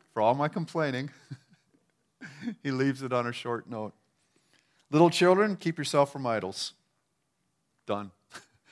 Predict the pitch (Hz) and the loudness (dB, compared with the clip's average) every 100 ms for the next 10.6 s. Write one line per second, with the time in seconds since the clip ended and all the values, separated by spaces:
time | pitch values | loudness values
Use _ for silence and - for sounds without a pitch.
0 | - - - _ - 143 151 - - - | -20 -20 -20 _ 8 12 12 8 -6 -12
1 | - 120 - _ _ _ _ _ _ _ | -6 -6 -6 _ _ _ _ _ _ _
2 | _ _ _ _ _ _ _ _ _ - | _ _ _ _ _ _ _ _ _ -20
3 | - _ _ _ _ _ _ _ _ _ | -20 _ _ _ _ _ _ _ _ _
4 | _ _ _ _ _ _ _ - 110 101 | _ _ _ _ _ _ _ -8 -6 0
5 | 127 170 151 - _ 135 - 117 107 - | 4 6 4 0 _ -2 0 -2 -6 -12
6 | _ _ _ _ _ _ _ _ _ - | _ _ _ _ _ _ _ _ _ 0
7 | 139 139 131 120 110 - _ _ _ _ | 4 6 6 6 2 -12 _ _ _ _
8 | _ _ _ _ _ _ _ _ _ _ | _ _ _ _ _ _ _ _ _ _
9 | _ _ _ _ _ _ _ 135 156 156 | _ _ _ _ _ _ _ 2 6 6
10 | 143 131 131 131 127 | 6 4 2 -6 -6